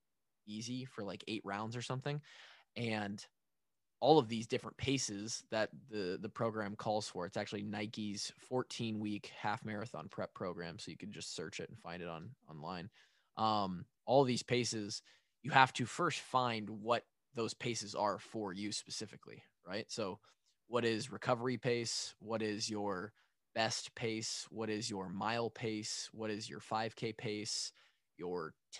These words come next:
ten K, your half, and your full marathon pace. And they use all those paces throughout the, throughout the training program. So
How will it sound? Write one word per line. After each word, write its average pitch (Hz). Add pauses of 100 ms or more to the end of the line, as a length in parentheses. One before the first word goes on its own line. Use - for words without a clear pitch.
(120)
ten 120
K, 113
your 104
half, 107
and 104
your 95
full 95
marathon 87
pace. - (440)
And 110
they 113
use 123
all 117
those 110
paces 113
throughout 104
the, 92 (560)
throughout 107
the 98
training 95
program. - (200)
So 113